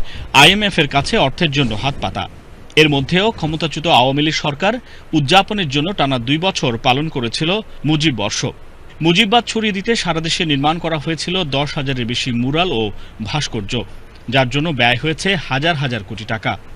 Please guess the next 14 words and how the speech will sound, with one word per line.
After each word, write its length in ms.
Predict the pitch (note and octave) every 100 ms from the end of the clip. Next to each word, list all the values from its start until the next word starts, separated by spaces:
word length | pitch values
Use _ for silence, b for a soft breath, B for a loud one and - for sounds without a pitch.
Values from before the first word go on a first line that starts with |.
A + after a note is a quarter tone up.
| - B B -
শুধু 300 | F#3+ F#3 G#3+
শেখ 320 | - F#3+ F#3+
মুজিবুর 280 | F3+ F3+ E3+
রহমানের 440 | C#3 E3 E3+ E3+
ভাস্কর্য 540 | C3 C#3 C#3+ F3 C#3+
নয়, 260 | C#3 C3 G#3+ - B B
ভাস্কর্য 460 | A2+ D#3+ - F3 E3+
তৈরি 280 | D#3+ D3 D3
করা 200 | D#3 D#3
হয়েছে 340 | C#3+ D#3+ F#3+
তার 220 | F3+ B2+ G#2
স্বজনদেরও, 600 | - D3 C#3 B2+ G#2+ A2+ - - - -
এমনকি 340 | C3+ D3+ F#3+
তার 200 | D#3+ A#2+